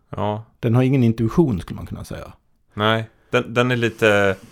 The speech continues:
Speaker 1: f-, fyrkantig.
Speaker 2: Ja, den är fyrkantig.
Speaker 1: Den är
Speaker 2: Den är
Speaker 1: fyrkantig.
Speaker 2: bokstavstroende.
Speaker 1: Ja, okej. Ja.
Speaker 2: Logisk.
Speaker 1: Mm.
Speaker 2: Hyperrationell, liksom.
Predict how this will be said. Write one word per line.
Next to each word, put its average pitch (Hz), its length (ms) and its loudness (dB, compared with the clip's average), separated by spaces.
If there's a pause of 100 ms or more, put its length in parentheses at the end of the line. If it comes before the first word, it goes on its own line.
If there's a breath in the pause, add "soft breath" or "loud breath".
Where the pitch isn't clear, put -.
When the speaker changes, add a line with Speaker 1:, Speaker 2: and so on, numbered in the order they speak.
(360)
Speaker 1:
f-, - 180 -16
fyrkantig. 147 800 0
Speaker 2:
Ja, 127 300 8
den 135 160 2
är 120 140 0
fyrkantig. 123 380 -2
Speaker 1:
Den 117 100 4
är 120 60 4
Speaker 2:
Den 117 160 2
är - 40 2
Speaker 1:
fyrkantig. 127 220 2
Speaker 2:
bokstavstroende. 127 1080 -2 (200)
Speaker 1:
Ja, 113 260 2 (100)
okej. - 300 -10 (160)
Ja. 101 260 2 (320)
Speaker 2:
Logisk. 123 960 0
Speaker 1:
Mm. 113 300 2 (260)
Speaker 2:
Hyperrationell, 120 1040 0
liksom. - 360 -16